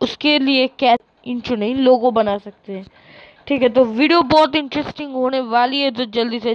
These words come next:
जाओ, channel को फटाक से subscribe कर लो और वीडियो को like करना मत भूलो। ठीक है, अगर पसंद आती है तो like करो, अगर पसंद नहीं आती है तो comment कर कर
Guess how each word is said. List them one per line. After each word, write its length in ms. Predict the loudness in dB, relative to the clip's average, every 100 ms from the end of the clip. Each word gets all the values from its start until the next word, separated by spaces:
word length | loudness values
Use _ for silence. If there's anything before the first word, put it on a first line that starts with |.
| -2
जाओ, 280 | 0 2 2
channel 380 | -2 -4 -2 -4
को 80 | -6
फटाक 580 | -8 -10 _ -4 -4 -8
से 160 | -10
subscribe 680 | -10 -12 -14 -8 0 0 0 -6
कर 100 | -4
लो 200 | -4 -4 _ -20 -20 -6
और 80 | -6
वीडियो 360 | -2 0 0 0
को 160 | 0 -2 -4 _ -14 -8 -2
like 220 | -2 -2 -6
करना 220 | -6 -6
मत 280 | -6 -6 -10
भूलो। 360 | -12 -10 -10 -6
ठीक 200 | -4 -4
है, 60 | -4
अगर 180 | 0 0
पसंद 380 | 0 -2 -2 -2
आती 220 | -2 0
है 60 | -2
तो 100 | 0
like 320 | 0 -2 -2
करो, 180 | -2 0
अगर 120 | 0 -4
पसंद 300 | -6 -8 -6
नहीं 240 | -4 -2
आती 240 | -4 -2
है 60 | -6
तो 100 | -4
comment 400 | -2 0 0 -2
कर 200 | -2 -2
कर 220 | 0 0